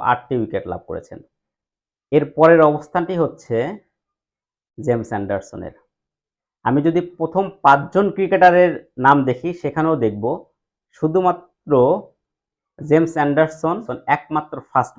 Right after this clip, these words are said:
বোলার যিনি এই পাঁচজনের ভিতরে রয়েছেন। এবং সবচেয়ে মজার ব্যাপার হচ্ছে এরপরে যে সতীর্থরা রয়েছেন তারে-, তারা কিন্তু তাদের ক্রিকেট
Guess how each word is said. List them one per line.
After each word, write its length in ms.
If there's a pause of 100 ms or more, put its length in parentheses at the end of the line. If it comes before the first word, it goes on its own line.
বোলার 260 (260)
যিনি 200 (200)
এই 100 (600)
পাঁচজনের 560 (120)
ভিতরে 420
রয়েছেন। 340 (300)
এবং 180 (540)
সবচেয়ে 340
মজার 260
ব্যাপার 260
হচ্ছে 240 (560)
এরপরে 520 (100)
যে 80 (100)
সতীর্থরা 640 (100)
রয়েছেন 380 (760)
তারে-, 340 (140)
তারা 220 (100)
কিন্তু 320 (220)
তাদের 320
ক্রিকেট 300